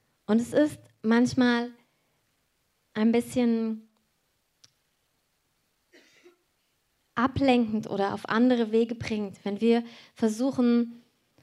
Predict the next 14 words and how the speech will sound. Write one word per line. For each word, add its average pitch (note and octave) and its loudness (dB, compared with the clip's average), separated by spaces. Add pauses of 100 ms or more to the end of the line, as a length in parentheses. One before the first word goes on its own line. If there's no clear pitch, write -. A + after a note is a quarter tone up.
(400)
Gott B3+ 4
zu C4 -2
sagen, A3+ 2
wie A#3+ 0
er G#3+ -2 (1120)
das A3 0
machen C4 4
soll, G3 -4
dich - -14
zu - -4
lieben. F3+ -10 (320)
<laughs> G3+ -8 (3500)
Wisst A#3+ 0
ihr, C#4 2